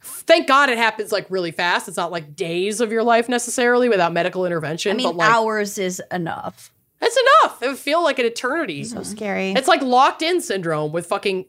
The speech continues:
Speaker 1: pain and organ failure that you are feeling as it's happening.
Speaker 2: Ugh.
Speaker 1: I just can't. So Lockveer pleaded not guilty of murder and attempted murder, and during her trial at the Old Bailey in twenty ten,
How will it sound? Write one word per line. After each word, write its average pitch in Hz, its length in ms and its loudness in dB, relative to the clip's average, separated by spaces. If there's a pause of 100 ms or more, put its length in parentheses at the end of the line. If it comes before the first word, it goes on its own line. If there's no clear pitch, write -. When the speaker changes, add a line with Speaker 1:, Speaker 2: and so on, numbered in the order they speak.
Speaker 1:
pain 233 300 2
and 208 100 0
organ 202 300 0
failure 165 420 0
that 165 160 0
you 180 140 0
are 175 100 2
feeling 185 560 0
as 160 180 0
it's 156 120 -6
happening. 151 340 -6
Speaker 2:
Ugh. 226 280 -2
Speaker 1:
I 175 100 -2
just 160 300 -8 (320)
can't. - 280 -6 (440)
So 240 340 6
Lockveer 240 600 2
pleaded 247 260 0
not 214 300 2
guilty 208 440 0
of 185 140 0
murder 196 380 4
and 185 160 0
attempted 202 400 -2
murder, 165 500 2
and 185 180 -4
during 196 320 2
her 180 140 -2
trial 233 540 4
at 190 160 -2
the 175 80 -8
Old 170 240 -2
Bailey 170 340 -2
in 196 140 -2
twenty 147 260 -6
ten, 151 360 -6